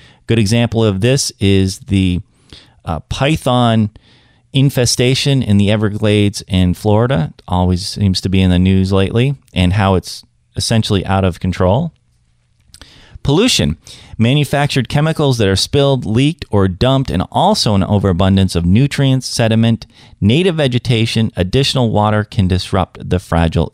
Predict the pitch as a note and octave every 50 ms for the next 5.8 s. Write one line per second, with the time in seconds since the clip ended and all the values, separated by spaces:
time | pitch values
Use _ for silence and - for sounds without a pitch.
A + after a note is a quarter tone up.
0 | _ - B2 B2+ C3+ - - F#2 E2 - - D#2 D#2 - - - B1+ D2 - -
1 | _ - - - - - - _ _ _ _ - G2 F#2 F#2+ F#2 A2 A2 - -
2 | D#3+ F3 F#3+ F#3 F3 C#3 - - E2 C2 A1+ - - _ _ _ _ _ _ _
3 | - - F2+ F2 E2 - - - - C3+ C#3 C3+ - B2 A#2 A#2 A#2 A2 - -
4 | G2 F2+ F2 F2+ F#2 G2 A2 A#2+ A2+ A#2 A2 G#2+ G#2+ G#2+ G#2+ G#2+ G#2 G2 - -
5 | - G#2 G#2 G#2+ A2+ - F2+ E2+ - - - G2+ G2 - -